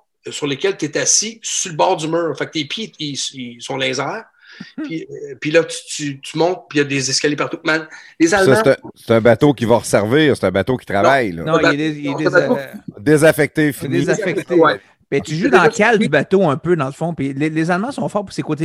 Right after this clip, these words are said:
Speaker 2: industriels, un peu, euh, c'est, je veux dire punk, parce que c'est vraiment punk, là. Tu sais, c'est, c'est des éclairages bizarres, des endroits co-, euh,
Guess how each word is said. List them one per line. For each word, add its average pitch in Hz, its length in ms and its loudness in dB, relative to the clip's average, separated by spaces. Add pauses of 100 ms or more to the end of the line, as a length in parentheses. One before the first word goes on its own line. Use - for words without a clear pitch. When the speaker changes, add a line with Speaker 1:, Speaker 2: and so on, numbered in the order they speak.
Speaker 2:
industriels, 165 680 -4
un 139 100 -4
peu, 180 300 -2
euh, 135 200 -4 (400)
c'est, 139 200 -2 (160)
je 147 120 -8
veux 143 60 -2
dire 190 220 4
punk, 185 280 2
parce - 160 -6
que 151 100 -6
c'est 156 120 -4
vraiment 151 280 0
punk, 156 340 0
là. 139 120 -4
Tu 208 100 -6
sais, 208 60 0
c'est, 147 300 0
c'est 147 120 0
des 156 200 0
éclairages 180 440 2
bizarres, 180 240 0
des 160 140 -2
endroits 175 320 0
co-, - 200 -2
euh, 147 140 -10